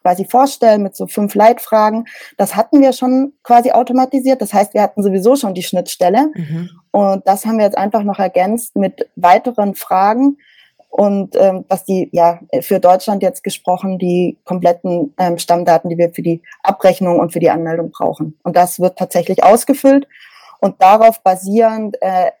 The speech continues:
Speaker 1: erstellen wir dann auch, äh, die, äh, Vertragstemplates, weil wir daraus dann auch schon wieder Daten ziehen können.
Speaker 2: Du hattest ja vorhin gesagt, m-, ein Problem ist, dass die Daten häufig nicht gleich gepflegt werden, ne? Also ich kann mir das so vorstellen,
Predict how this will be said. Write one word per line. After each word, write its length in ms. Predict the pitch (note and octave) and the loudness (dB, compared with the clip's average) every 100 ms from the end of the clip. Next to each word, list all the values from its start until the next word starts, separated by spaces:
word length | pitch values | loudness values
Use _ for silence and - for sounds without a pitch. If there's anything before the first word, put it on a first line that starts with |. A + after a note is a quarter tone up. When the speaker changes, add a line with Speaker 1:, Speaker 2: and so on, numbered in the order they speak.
| - | -6
Speaker 1:
erstellen 420 | F#3 - F#3+ F#3 | -6 -2 -4 -2
wir 120 | F3+ | -2
dann 260 | F3+ F#3 G3 | -2 -2 -2
auch, 380 | F3+ F3+ F#3 | 0 0 -2
äh, 120 | - F3+ | -4 -6
die, 340 | F#3 F3 E3+ | -4 0 0
äh, 420 | - - E3+ E3+ | 0 0 -2 -4
Vertragstemplates, 1000 | - E3+ E3 E3 - D#3+ D#3 D#3+ E3 - | -8 -4 -2 -2 -4 -6 -4 -2 -4 0
weil 100 | E3+ | 2
wir 100 | E3+ | 4
daraus 360 | E3 E3+ F#3 F3+ | 4 4 2 0
dann 140 | E3 | 0
auch 120 | F3 | 0
schon 140 | - F3+ | -2 -4
wieder 160 | E3+ | -2
Daten 380 | E3 E3 E3 - | 0 0 -2 -6
ziehen 240 | - D#3 | -12 -10
können. 240 | D#3 D#3+ D#3+ _ - - - _ _ _ _ | -10 -12 -14 _ -20 -20 -20 _ _ _ _
Speaker 2:
Du 120 | F#3 | -2
hattest 180 | G3 A#3 | 0 -2
ja 60 | |
vorhin 240 | F#3+ G3 A3 | -2 0 0
gesagt, 600 | G#3+ F#3 F#3+ F#3+ - - - _ | 0 0 -2 -4 -16 -20 -20 _
m-, 560 | G3 G3 - - - F3+ | -14 -12 -10 -10 -4 -2
ein 160 | - F3+ | -2 -4
Problem 380 | G3+ F3 F#3 | -4 0 0
ist, 180 | F#3+ F#3+ | 0 -2
dass 400 | E3+ E3 - - - | -4 -4 -4 -6 -8
die 120 | E3 | -4
Daten 420 | D#3+ E3 F3 F3 - | -2 -2 -4 -8 -4
häufig 340 | E3+ E3+ F3+ E3+ | -4 -4 -4 -4
nicht 400 | E3 - - - | -4 -6 -12 -4
gleich 460 | D#3 D3 D#3 D3+ | 0 0 0 -4
gepflegt 520 | - - C#3 C3+ - | -12 -8 -4 -4 -6
werden, 420 | F2 F#2 F#2 B2+ D3 | -6 -4 -4 -8 -6
ne? 200 | D3+ F#3 | -4 -2
Also 340 | D3+ D3+ D3+ | -2 -2 -4
ich 120 | D3 | -4
kann 100 | D3 | -6
mir 60 | D3 | -6
das 140 | D3+ | -4
so 160 | D3+ E3+ | -4 -6
vorstellen, 600 | E3 E3 D#3+ E3 D#3 D#3+ | -4 -4 -2 -2 -2 -6